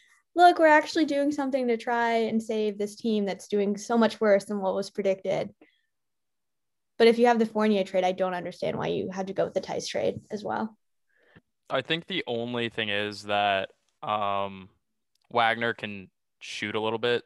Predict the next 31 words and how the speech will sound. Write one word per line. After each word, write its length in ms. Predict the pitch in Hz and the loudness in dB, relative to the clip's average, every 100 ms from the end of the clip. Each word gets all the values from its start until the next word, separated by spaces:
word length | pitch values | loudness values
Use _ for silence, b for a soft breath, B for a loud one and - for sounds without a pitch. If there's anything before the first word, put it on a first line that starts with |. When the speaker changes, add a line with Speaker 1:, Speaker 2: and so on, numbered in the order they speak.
| _ | _
Speaker 2:
so 180 | - | -8
he 120 | 107 98 | -6 -6
spaces 420 | - 107 - 101 | -4 -6 -6 -12
the 80 | 101 | -6
floor 300 | - 101 101 | -2 -2 -2
a 60 | |
little 160 | 104 107 | -2 -4
bit 160 | 104 - | -6 -2
better. 340 | 107 107 107 - | -2 0 -2 -2
And, 500 | 101 104 104 101 - - | -4 -4 -4 -10 -18 -16
I 140 | - 110 | -8 -8
mean, 160 | 107 | -8
we've 200 | 101 104 | -10 -14
seen 360 | - - 107 104 | -14 -12 -10 -10
the 60 | 101 | -10
Celtics 480 | - 101 107 98 | -8 -8 -8 -10
run 220 | 107 98 95 | -6 -6 -4
lineups 460 | 95 98 101 - | -4 -2 -4 -6
with, 120 | 104 | -12
like, 200 | 98 95 _ b b | -10 -10 _ b b
Tristan 300 | - 123 113 | -8 -6 -6
Thompson 400 | 107 104 101 104 | -4 -2 -2 -6
and 260 | 101 101 101 | -6 -6 -6
Tice 380 | 101 101 104 - | -6 -6 -6 -8
on 160 | - 110 | -6 -6
the 100 | 107 | -2
floor 260 | - 110 | -2 0
at 60 | 107 | -2
the 60 | 98 | -6
same 240 | 107 101 | -6 -6
time. 440 | 98 98 101 104 | -4 -2 0 -2